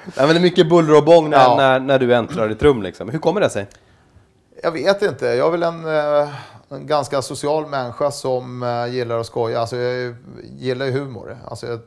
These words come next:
Speaker 2: tycker om att skratta. Jag tycker om att, eh, andra kanske skrattar å-, åt mina skämt. Så att jag är väldigt sådär, jag är väl nästan bordus. Och ibland går det väl inte hem, men det är klart att, eh,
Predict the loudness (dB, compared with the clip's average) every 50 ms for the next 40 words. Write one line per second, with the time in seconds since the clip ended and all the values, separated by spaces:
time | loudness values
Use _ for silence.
0 | _ _ -14 -12 -8 -6 -4 -4 -4 -6 -8 -8 -8 -8 -8 -10 -12 -8 -6 -6
1 | -6 -6 -10 _ _ _ -4 -4 -2 -4 -6 -8 -10 -10 -10 -14 -10 -8 -8 -8
2 | -8 -8 -10 -10 -10 -10 -12 -14 _ _ _ _ _ -8 -8 -6 -6 -6 -6 -8
3 | -8 -8 -8 -8 -8 -8 -10 -10 -10 -12 -12 -14 -14 -14 -12 -12 -12 -12 -12 -12
4 | -12 -12 -14 -16 -18 -14 -12 -12 -12 -12 _ -14 -12 -12 -10 -10 -12 -8 -6 -6
5 | -6 -6 -8 -10 -16 _ _ _ _ _ _ _ _ _ _ _ _ -6 -4 -4
6 | -2 -2 0 0 2 2 2 2 2 2 2 0 0 -4 -8 -6 -8 -8 -6 -8
7 | -10 -12 -14 -20 _ _ _ _ -14 -8 -6 -4 -4 -4 -4 -6 -6 -4 -6 -8
8 | -8 -10 -12 -14 -10 -6 -6 -6 -4 -4 -6 -6 -8 -10 -16 -20 -20 -20 -20 -20
9 | -20 -20 -16 -12 -10 -10 -10 -6 -4 -2 -2 -2 -2 -6 -6 -6 -6 -4 -4 -6
10 | -8 -8 -10 -12 -10 -6 -4 -4 -4 -4 -6 -8 -12 -12 -14 -14 -18 -20 _ -20
11 | -20 _ -20 -20 -18 _ -12 -4 0 0 0 0 0 -4 -8 -8 -8 -6 -6 -4
12 | -4 -4 -6 -8